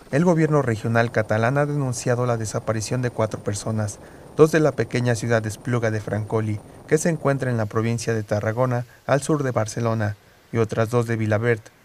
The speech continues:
que también está cerca de Tarragona. Las últimas dos personas han desaparecido desde que el río Francolí se desbordó y, según los informes, arrasó con el bungalow en el que vivían.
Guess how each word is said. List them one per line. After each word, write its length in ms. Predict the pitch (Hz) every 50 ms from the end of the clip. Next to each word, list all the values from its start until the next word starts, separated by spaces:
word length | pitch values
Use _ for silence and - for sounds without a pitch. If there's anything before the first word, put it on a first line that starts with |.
| _ -
que 120 | - 160
también 300 | 156 180 170 156 143 131
está 220 | 123 - - 117 107
cerca 360 | - 120 117 - - - 113
de 120 | 110 107
Tarragona. 640 | 104 - 104 101 107 107 107 110 107 104 101 101 104 - _ _ _ _ _ _ _ _ _ _ _ _ _ _ _ _ _ _ _ _ _ _ _ _ _ _ -
Las 240 | 107 113 104 - -
últimas 400 | 123 120 - 131 127 117 110 107
dos 160 | 131 131 -
personas 500 | - 156 143 - - 139 139 139 139 -
han 140 | 131 127 123
desaparecido 720 | 120 - - 117 - - 110 113 107 - - 123 127 135
desde 320 | 135 139 131 127 123 113 113
que 100 | - 113
el 80 | 110
río 220 | 104 117 113 117 107
Francolí 600 | - 113 107 107 104 - 110 113 110 110 107 104 _ _ _ _
se 160 | - - 151
desbordó 460 | 160 180 175 160 147 131 117 127 135
y, 40 | 135
según 300 | 135 - 127 117 123 127
los 180 | 120 113 - -
informes, 540 | 110 107 - 117 - 113 113 107 104 - - _ _ _ -
arrasó 440 | 101 104 - 104 104 101 - 131 123
con 180 | - 127 120 110
el 80 | 110
bungalow 480 | 110 113 110 110 110 107 110 120 131 - - - - -
en 140 | 135 151
el 100 | 165 160
que 140 | 156 - 143
vivían. 460 | 131 123 117 117 113 107 104 98 101